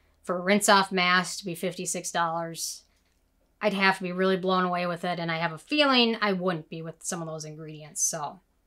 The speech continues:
especially when you combine resurfacing ingredients with fragrance, it just com-, it increases the likelihood of sensitivity or reaction. So,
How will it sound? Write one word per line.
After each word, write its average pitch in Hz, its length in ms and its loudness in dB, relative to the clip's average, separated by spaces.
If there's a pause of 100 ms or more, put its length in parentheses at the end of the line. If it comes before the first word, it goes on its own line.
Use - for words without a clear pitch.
(360)
especially 381 360 6
when 311 80 8
you 302 60 2
combine 240 420 8
resurfacing 311 680 6
ingredients 269 520 2
with - 180 -4
fragrance, 240 480 6
it 208 80 0
just 202 320 -2
com-, 208 220 0 (480)
it 247 120 2
increases 233 580 4
the 190 60 0
likelihood 175 420 0
of 170 80 -6
sensitivity 170 720 -4
or 165 100 -4
reaction. 156 720 -8
So, 151 360 -4